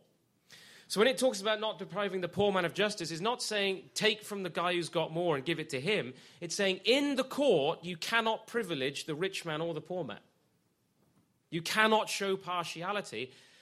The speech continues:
That's why, by the way, our statues of justice, our sculptures of Lady Justice, she's wearing a blindfold. Because she's supposed to be blind to the environment,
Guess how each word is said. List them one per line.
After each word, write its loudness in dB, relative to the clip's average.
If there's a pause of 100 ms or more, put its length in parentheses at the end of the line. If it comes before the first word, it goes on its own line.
(360)
That's 2
why, -2
by -4
the -6
way, -2
our -2
statues -6
of -12
justice, -2
our -4
sculptures 0
of -8
Lady 0
Justice, -4
she's -8
wearing 2
a 0
blindfold. -4 (1600)
Because 2
she's 0
supposed 4
to -6
be -4
blind 0 (300)
to 0
the -2 (440)
environment, 4